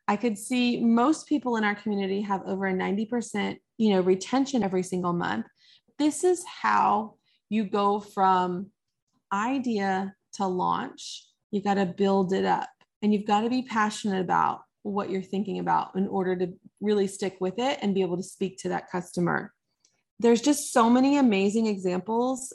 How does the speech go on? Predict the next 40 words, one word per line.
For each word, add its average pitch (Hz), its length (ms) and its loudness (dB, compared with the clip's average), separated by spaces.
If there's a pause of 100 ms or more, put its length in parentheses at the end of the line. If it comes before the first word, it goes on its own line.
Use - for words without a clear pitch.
of 196 140 -2
our 196 140 2
members 190 640 -2 (360)
inside 220 340 0
Launch 190 260 -2
Your 190 100 -4
Box 180 520 -4 (480)
who 226 160 -2
started 254 480 0 (180)
a 233 40 -4
box 226 320 0
as 226 120 -6
a 220 80 -6
side 202 300 -4
hustle. 190 560 -6 (240)
There's 214 240 -4
a 226 60 -2
few 240 220 -6
that 247 140 -4
come 226 180 -2
to 214 120 -4
mind 185 320 0
right 185 180 0
away 180 240 -4
when 190 140 -4
I 190 80 -6
think 185 200 -6
about 185 280 -4
this. 202 180 -8
I 208 60 -4
think 220 180 -2
about 233 280 2
Jamie 196 500 -2 (640)
with 214 340 2
the 208 120 2
C 220 260 -2
R 202 180 4
N 196 120 0
A 190 160 -2
swag. 185 520 -4